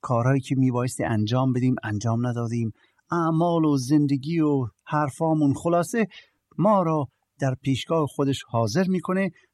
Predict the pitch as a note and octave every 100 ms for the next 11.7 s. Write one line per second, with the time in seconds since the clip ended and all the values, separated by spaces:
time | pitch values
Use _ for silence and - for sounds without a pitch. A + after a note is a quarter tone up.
0 | - A2 G#2+ G#2+ A#2+ - B2+ A2+ A2+ A#2
1 | A2+ - G2+ F3+ G3+ F#3 F3 D#3+ - B2+
2 | D3 C3 C#3 - - G#2+ A#2 B2 A#2 A2
3 | G2 F#2+ G2+ F#2 F#2 F#2 F2+ _ _ -
4 | A2+ F#2 G2+ - - - F#2 A#2 _ _
5 | _ _ _ _ - F3 - A#3 A3 -
6 | G3 F#3 D3+ F#3 F3 E3 D3 - _ D#3+
7 | C#3+ B2+ A2+ A2+ D#3+ C3 - _ - D3
8 | B2+ A#2 G#2 G#2+ C3+ C#3+ E3 D#3+ E3 D#3
9 | E3+ D#3+ - _ _ B2 A2 C#3+ D#3+ C#3
10 | C3 B2 A#2 A2+ A2 G#2 G2+ F#2+ G2+ F#2+
11 | - G2 F#2+ A#2 F3 - F#3